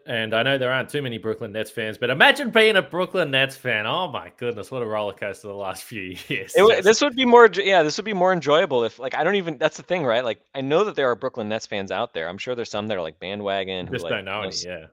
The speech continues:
Speaker 1: that's
Speaker 2: screw
Speaker 1: right.
Speaker 2: them. But, like, they're not vocal to me, so I don't really, like, there's, like, the fanboys of the players, right? But,
Speaker 1: Yeah.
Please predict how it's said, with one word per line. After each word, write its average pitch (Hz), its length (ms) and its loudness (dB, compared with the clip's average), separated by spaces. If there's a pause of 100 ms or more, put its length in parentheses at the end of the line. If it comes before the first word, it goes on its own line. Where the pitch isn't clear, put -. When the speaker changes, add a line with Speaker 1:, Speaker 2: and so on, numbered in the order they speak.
Speaker 1:
that's - 140 -6
Speaker 2:
screw - 160 -4
Speaker 1:
right. 120 60 -4
Speaker 2:
them. 113 340 0 (420)
But, 156 100 2
like, 160 240 0
they're 151 140 2
not 165 320 4 (320)
vocal 170 440 -2
to - 160 -10
me, 175 240 -6
so - 140 -6
I 120 120 -4
don't 143 180 0
really, 127 400 -4 (800)
like, 120 200 -2
there's, 131 240 0
like, 135 140 -4
the - 80 -14
fanboys 139 640 -2
of 123 80 -8
the 107 80 -8
players, 156 600 -8
right? 208 380 -8
But, 117 240 -4
Speaker 1:
Yeah. 85 200 -12